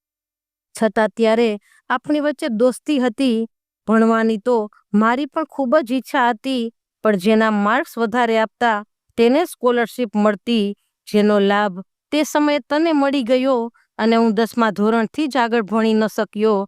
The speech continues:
કેમ કે મારા પેરેન્ટ્સ પાસે એટલા પૈસા નહોતા.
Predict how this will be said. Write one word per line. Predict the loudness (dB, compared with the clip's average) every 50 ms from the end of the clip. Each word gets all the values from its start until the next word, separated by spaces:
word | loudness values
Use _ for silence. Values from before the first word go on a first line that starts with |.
| _ -16 -20 _ _ -2
કેમ | 0 0 0 0
કે | 0 0
મારા | 0 2 2 0 0 -2
પેરેન્ટ્સ | -4 _ -2 -2 0 0 0 -2 -4 -4 -4 -2
પાસે | -2 -2 -2 -2 -2 -2 -2 -2 -4 _ _ _ _ -6
એટલા | -6 -4 -2 0 0 0
પૈસા | 0 0 0 0 0 0 0 0
નહોતા. | 0 0 0 0 -2 -2 -2 0 0 0 0 -2